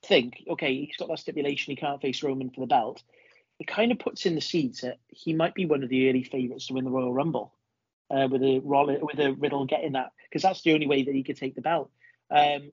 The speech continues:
you know, the people have been building up for, for that for a while. Um, they're kind of planting those seeds, but then again,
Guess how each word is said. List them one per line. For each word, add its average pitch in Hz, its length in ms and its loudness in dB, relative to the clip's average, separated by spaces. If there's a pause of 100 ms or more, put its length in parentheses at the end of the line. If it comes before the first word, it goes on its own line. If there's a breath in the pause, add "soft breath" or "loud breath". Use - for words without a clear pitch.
you 160 320 -10
know, 117 80 -14
the 123 60 -14
people - 240 -12
have 135 40 -8
been 135 140 -4
building 135 320 -6
up 131 220 -10
for, 156 100 -12 (420)
for 147 100 -6
that 131 220 -4
for 143 120 -2
a 131 40 2
while. 143 320 4 (400 soft breath)
Um, 143 160 6
they're 147 80 -4
kind 170 260 -6
of 160 60 -10
planting 156 380 -12
those 135 220 -8
seeds, 165 360 -6
but 139 280 -6 (260)
then 151 140 -2
again, 135 360 -4